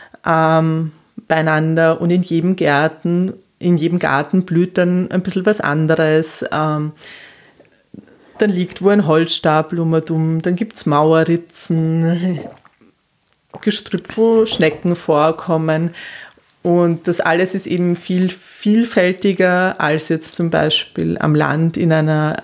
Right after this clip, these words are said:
Landwirtschaft, bei einer landwirtschaftlich genutzten Fläche, ähm, und bietet dadurch mehr Arten einen Lebensraum. Was sehr wichtig ist, ähm, ist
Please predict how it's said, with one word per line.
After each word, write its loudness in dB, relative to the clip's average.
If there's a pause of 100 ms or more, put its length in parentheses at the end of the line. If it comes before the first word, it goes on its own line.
Landwirtschaft, -2
bei -4
einer 0
landwirtschaftlich -2
genutzten -2
Fläche, 0 (1000)
ähm, 0 (380)
und 0
bietet -2
dadurch 0
mehr 0
Arten -2
einen 0
Lebensraum. -2 (500)
Was -2 (260)
sehr 0
wichtig -2
ist, -2
ähm, 2 (2250)
ist -2